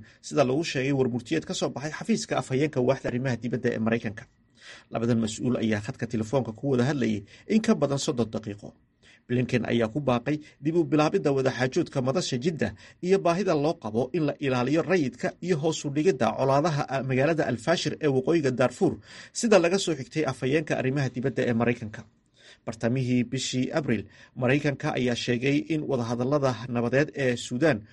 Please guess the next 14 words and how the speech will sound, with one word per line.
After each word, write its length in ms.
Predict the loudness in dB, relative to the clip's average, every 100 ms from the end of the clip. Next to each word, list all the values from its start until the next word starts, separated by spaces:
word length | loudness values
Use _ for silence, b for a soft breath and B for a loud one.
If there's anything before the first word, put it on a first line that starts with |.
| B B
uu 140 | -2 -2
Sacuudigu 640 | -4 -4 0 2 0 -2
ku 80 | -2
martigelinayo 640 | -2 -2 -2 0 2 2 2
magaalada 420 | 2 2 2 2
Jidda 320 | 0 -2 -2 -4 B B
saddexda 400 | -4 -2 -2 -4
toddobaad 460 | -4 0 2 2 2
ee 140 | -4
soo 260 | -2 -2 -2
socda, 320 | -6 -12 -12
inkastoo 520 | -12 -10 -8 -4 -2
aan 160 | 0 0
weli 220 | 2 0